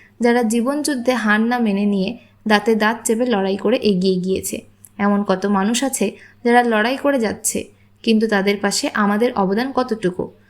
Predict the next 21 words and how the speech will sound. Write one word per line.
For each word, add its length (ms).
সাফল্যের 540
পর 300
সবাই 400
পাশে 340
এসে 180
দাঁড়ায়। 280
যদি 260
মনোজ 320
শর্মা 340
কিংবা 420
উমেশ 300
গণপতি 540
আজ 240
সাফল্য 480
না 280
পেত, 280
তাহলে 360
কজন 340
শুনতো 400
তাদের 300
গল্প? 460